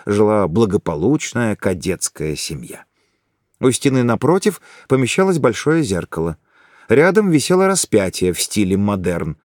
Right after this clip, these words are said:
И на секунду я задумался о характере религиозного чувства, которое могло бы ему соответствовать. Значительную часть пространства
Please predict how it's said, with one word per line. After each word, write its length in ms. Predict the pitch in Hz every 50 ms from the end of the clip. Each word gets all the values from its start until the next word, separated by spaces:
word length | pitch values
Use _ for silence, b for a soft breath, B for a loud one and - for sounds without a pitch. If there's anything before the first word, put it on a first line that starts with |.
| _ _ _ _
И 240 | 123 123 117 113 110
на 160 | 120 127 123
секунду 500 | - - - - - 175 214 233 220 240
я 260 | 220 180 170 208 254
задумался 760 | 262 233 240 190 143 110 143 160 185 190 170 - - - 165
о 120 | - - 127
характере 760 | - - 120 117 127 147 147 - - - 139 139 147 139 B B B B
религиозного 840 | - 123 135 135 135 135 123 131 143 143 135 123 135 156 151 175 175
чувства, 560 | - - 220 190 - - - - 80 82 B B B B B B
которое 320 | - 104 - - 82 85
могло 320 | 87 92 90 76 95 110 117
бы 160 | 101 104 101
ему 420 | 101 101 95 95 90 87 85 87
соответствовать. 1120 | 85 - - 127 127 127 - - - - - - - - - - - - - - - - _ _ _ _ _ _ _ _ _ _
Значительную 640 | - 113 113 135 120 - 127 113 - 110 110 107 104
часть 300 | 95 - 107 104 92 -
пространства 760 | - - 98 92 - - - 147 170 170 - - 156 160 139